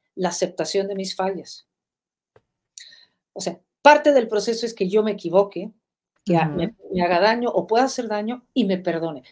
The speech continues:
Speaker 1: Parte del proceso es el perdón. La aceptación de las fallas,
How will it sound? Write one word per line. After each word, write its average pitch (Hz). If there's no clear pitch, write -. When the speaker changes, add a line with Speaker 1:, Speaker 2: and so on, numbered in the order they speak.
Speaker 1:
Parte 262
del 247
proceso 190
es 202
el 190
perdón. 139
La 202
aceptación 226
de 190
las -
fallas, 151